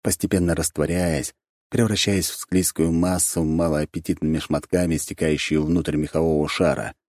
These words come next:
Твою-то мать! Я отчётливо представил себя на месте этого червяка, как я дёргаюсь и извиваюсь на разъедающем моё тело мехе, и отполз подальше, скрываясь за краем разлома.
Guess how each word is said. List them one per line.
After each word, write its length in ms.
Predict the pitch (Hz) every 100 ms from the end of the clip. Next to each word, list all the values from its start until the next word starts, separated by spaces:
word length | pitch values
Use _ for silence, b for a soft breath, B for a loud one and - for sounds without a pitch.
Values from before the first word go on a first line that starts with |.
| _ _ _ _
Твою-то 720 | - 82 62 - 156 160 - 64
мать! 440 | 65 - - - - _ _ _ _ _ _ _ _ -
Я 160 | 73 101
отчётливо 480 | - 127 113 104
представил 600 | 98 98 - - 107 101
себя 400 | 92 87 85 98
на 140 | 90 80
месте 320 | 85 82 78
этого 200 | 73 71
червяка, 600 | - 76 80 - 85 62 - _ _ _ _ _ -
как 220 | 87 82
я 400 | 92 101 95 80
дёргаюсь 680 | 73 104 104 85 90 80 -
и 80 | 87
извиваюсь 680 | 78 85 98 92 87 - - _ _ _
на 120 | 98
разъедающем 640 | 104 90 90 95 92 - 85
моё 240 | 85 85
тело 260 | 80 92 85
мехе, 580 | 85 98 92 - 65 - _ _ _ _ _ -
и 40 |
отполз 400 | - - 147 135
подальше, 640 | - 143 123 104 - 85 - _ _ -
скрываясь 480 | - 87 82 80
за 120 | 71 76
краем 300 | 82 73 73
разлома. 500 | 82 82 64 -